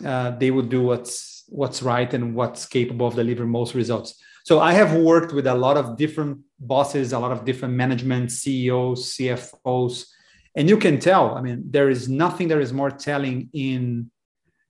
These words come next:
in how professional these people are than how detached from emotions they are when it comes to sponsorships.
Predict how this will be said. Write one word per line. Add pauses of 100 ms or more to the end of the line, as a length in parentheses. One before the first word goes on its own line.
(160)
in
how
professional
these
people
are (880)
than (480)
how
detached
from
emotions
they
are
when
it
comes
to
sponsorships.